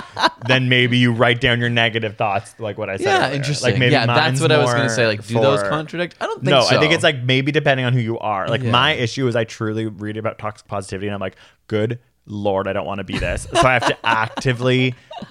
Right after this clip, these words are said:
Speaker 2: learn
Speaker 1: Combat
Speaker 2: about
Speaker 1: it.
Speaker 2: it to combat it. I don't think you're ever gonna be a toxically positive person.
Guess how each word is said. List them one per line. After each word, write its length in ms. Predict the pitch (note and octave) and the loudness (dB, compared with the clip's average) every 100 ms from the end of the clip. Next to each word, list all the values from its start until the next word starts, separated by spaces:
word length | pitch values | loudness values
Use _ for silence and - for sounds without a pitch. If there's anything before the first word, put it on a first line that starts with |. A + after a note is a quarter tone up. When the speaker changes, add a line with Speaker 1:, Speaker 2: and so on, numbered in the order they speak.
| C#5 C#5+ A#2+ | -12 -12 -8
Speaker 2:
learn 400 | A2 A2+ G#2+ A#2 | 0 4 4 4
Speaker 1:
Combat 140 | G#2 | 4
Speaker 2:
about 180 | G2 A2+ | 4 4
Speaker 1:
it. 60 | B2+ | 2
Speaker 2:
it 120 | C3 | 0
to 80 | B2 | -8
combat 460 | - A2+ G#2+ F#2 F#2+ | -2 -2 -2 -4 -4
it. 80 | - | -2
I 100 | A2 | 0
don't 260 | A#2+ C3 | 0 0
think 380 | - - A2+ G#2 | -8 -4 -4 -2
you're 260 | G#2+ A2 - | -4 -4 -4
ever 280 | G2 G2+ | -6 -6
gonna 180 | G2 G2 | -8 -10
be 140 | F#2 F#2+ | -8 -10
a 60 | |
toxically 480 | F#2+ F#2+ - - G2 | -10 -12 -14 -16 -14
positive 320 | F#2 F#2 F2+ | -10 -12 -10
person. 340 | - F#2+ A#2 | -10 -6 -6